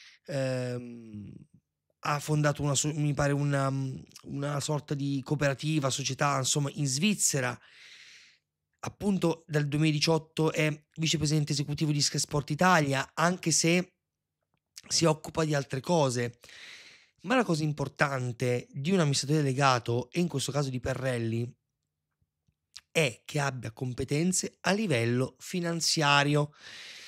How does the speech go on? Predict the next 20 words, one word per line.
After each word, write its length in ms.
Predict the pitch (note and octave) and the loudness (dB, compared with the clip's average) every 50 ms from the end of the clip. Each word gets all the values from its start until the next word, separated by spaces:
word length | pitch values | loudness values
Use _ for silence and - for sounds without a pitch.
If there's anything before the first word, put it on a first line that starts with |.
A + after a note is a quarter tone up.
| - - - - _ | -20 -20 -20 -20 _
di 200 | _ D#3+ D3+ E3+ | _ -8 -6 -6
credibilità 840 | D3 - D3+ C#3+ C#3+ B2+ C3 B2+ B2 A#2 - B2+ C3 D#3 F3+ - - _ | -4 -2 0 0 0 2 0 0 0 2 2 2 4 4 2 2 0 _
e 80 | - G3+ | 0 0
soprattutto 1160 | - - A3 - A3+ A3+ - - - - D3 C3 - _ _ _ - D#3+ D#3+ D#3+ D#3 D3+ - - - - - _ _ _ _ _ | 2 2 2 2 0 0 0 -4 -8 -8 -8 -8 -8 _ _ _ 4 6 6 6 6 4 0 -6 -20 -20 -20 _ _ _ _ _
che 140 | - - A3 | -2 0 2
sappia, 640 | E3+ - D3 A#2+ - _ _ - E3 E3+ E3+ F3 - - - - - - _ _ _ | 2 2 2 -2 -8 _ _ 0 2 2 2 2 0 -4 -10 -14 -18 -20 _ _ _
diciamo 420 | D#3+ D3 C3 E3 D3+ D3 D3+ C#3+ | -6 -4 -2 0 0 0 -2 -2
così, 480 | - - E3+ D3+ C3 C#3+ D3 C#3+ C#3+ - _ _ _ _ _ _ _ | 0 -2 -2 0 -2 -2 -4 -4 -6 -8 _ _ _ _ _ _ _
interpretare 840 | F#3+ G#3 G3+ - - E3+ D3 D3 D#3+ D#3+ D3+ F3+ D#3 C#3+ C3 B2+ | -2 -2 -2 0 -2 -4 -4 -4 -4 -2 2 2 2 2 2 0
e 60 | C3+ | 0
gestire 640 | C3+ D3+ G3 F3+ - - - C3 B2 B2 B2 C3 - - | 0 2 2 2 0 0 -2 -4 -4 -4 -4 -4 -4 -4
una 140 | E3+ F3 F3+ | -2 0 0
situazione 800 | D3+ E3+ E3 E3 E3 D3+ - - - - C3 A#2+ A#2+ A#2+ B2 - - | 0 0 -2 -2 -2 0 0 2 2 2 0 0 -2 -4 -6 -8 -10
finanziaria. 840 | - - - F3+ D3+ C3+ C3 B2 - - A#2+ - - - - - - - _ _ _ _ _ - - - - - - - - - - - - - - _ _ _ _ _ _ _ _ | -10 -6 -4 -2 -2 -2 -2 -2 -4 -4 -4 -6 -12 -14 -16 -18 -20 -20 _ _ _ _ _ -20 -20 -20 -20 -18 -18 -18 -18 -18 -18 -20 -20 -20 -20 _ _ _ _ _ _ _ _
Quindi 440 | - - G#3 F#3+ E3+ D#3 C3 - - _ _ | -6 -2 0 2 2 2 0 -4 -8 _ _
s-, 260 | - - - - - - - | -6 -4 -2 -2 -2 -4 -4
avrebbe 520 | D3 D3 E3 F3 D#3+ D3+ C#3 B2+ C3+ C3+ | -2 2 2 4 2 2 0 0 -2 0
delle 180 | B2+ C#3 C#3 C#3 | 0 0 0 0
grandissime 500 | C3+ C#3 C#3 D#3 F#3+ G3+ E3 - E3 D#3 | 0 0 0 0 2 2 2 2 2 0
responsabilità, 1040 | D3 - - - C#3 B2+ - D3 C3 B2 C3 C3 C3+ - G3+ F#3+ F3 C3+ - - | 0 0 -2 -2 -2 -2 -2 -2 -2 -2 -4 -4 0 2 4 4 4 2 -2 -8